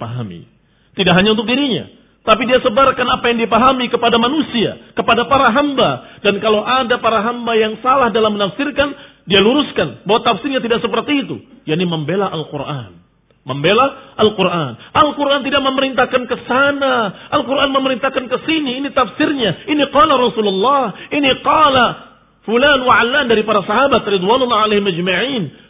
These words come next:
Dan mereka sepakat pemahamannya seperti ini. Dari mana kamu memahami lain? Mengatasnamakan Al-Quran. Yakni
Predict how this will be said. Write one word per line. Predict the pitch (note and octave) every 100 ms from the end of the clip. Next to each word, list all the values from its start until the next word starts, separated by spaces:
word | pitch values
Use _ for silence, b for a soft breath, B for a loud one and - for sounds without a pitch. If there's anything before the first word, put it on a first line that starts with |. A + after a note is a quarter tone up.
| B
Dan | F#3+ A3+
mereka | A3+ D4 C#4 C4+
sepakat | B3+ - C#4 C4
pemahamannya | - A#3+ A#3 A#3 D4 C4+ A#3+
seperti | G#3 A3 A3
ini. | D4 A#3 B2 - -
Dari | G#3+
mana | G3+ B3+ A#3
kamu | G3+ G3
memahami | F3 E3 G3+ F#3+
lain? | D#3 A3 G3+ C3 F#2 - - _ b b b
Mengatasnamakan | b A#3+ A#3+ - - F#3+ A3+ - F3+
Al-Quran. | E3+ D3+ F3 D#3+ A3 G#3 A#2+ G#2 - _ _ _ - - -
Yakni | E3 D#3 E3+ E3+ E3+ F3 E3